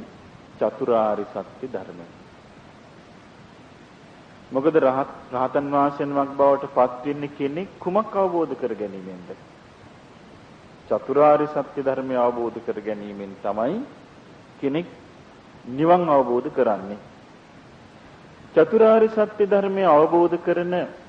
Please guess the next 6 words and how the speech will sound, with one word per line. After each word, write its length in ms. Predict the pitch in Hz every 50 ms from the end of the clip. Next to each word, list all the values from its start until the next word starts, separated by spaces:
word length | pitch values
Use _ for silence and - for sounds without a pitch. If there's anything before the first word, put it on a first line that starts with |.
| - - - - - - - - - - - - - - - - - - - - - - - - - - - - - - - - - -
අවස්ථා 640 | - 120 135 151 160 - - - - 185 190 202 208
හතරක් 440 | 185 156 156 151 - 160 143 127 - - -
තියෙනවා. 400 | - 101 92 90 87 87 - - - - - - - - - - - - - - -
පළවෙනි 460 | - 113 110 117 123 123 127 123 120
අවස්ථාව 480 | 120 120 123 120 - - 127 120 120 120 120
තමයි 340 | - 135 139 156 180 196